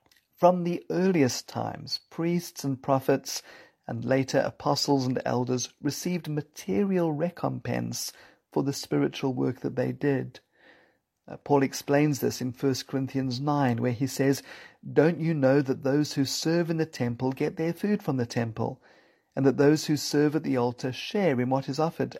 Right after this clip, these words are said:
at the altar?" In the same way, the Lord has commanded that those who preach the gospel should receive their living from the gospel. And Jesus himself, uh, when he was sending out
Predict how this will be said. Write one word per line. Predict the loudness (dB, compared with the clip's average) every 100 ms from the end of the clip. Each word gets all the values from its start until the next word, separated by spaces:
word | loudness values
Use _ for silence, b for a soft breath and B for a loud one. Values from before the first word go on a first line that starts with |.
| -10
at | -8
the | -6 -4
altar?" | -4 -4 -6 -6 -12 _ _ _ _ _ _ _ _ -2
In | 0
the |
same | 2 4 4 4 2
way, | 0 -2
the | -2
Lord | 0 0 0 -2
has | -6 -6
commanded | -6 -4 -2 0 0 -2 -4
that | -6 -2
those | 0 0 -2
who | -4
preach | -6 -8 -4 -4 -4 -8
the | -6
gospel | -4 -4 -6 -6 -6 -6 -10 b b b
should | -12 -6 -4
receive | -2 -2 0 0 0
their | 0 0
living | 0 0 0 -2 -6 _
from | _ -4 -2 0
the | -2
gospel. | -4 -4 -6 -6 -6 -8 -16 _ _ _ _ b b b b b b b b -4
And | 2
Jesus | 4 4 4
himself, | 2 2 4 6 6 2 -6 -14 -10
uh, | -8
when | -2 -2
he | 0 2
was | 0
sending | 0 0 2
out | 4 2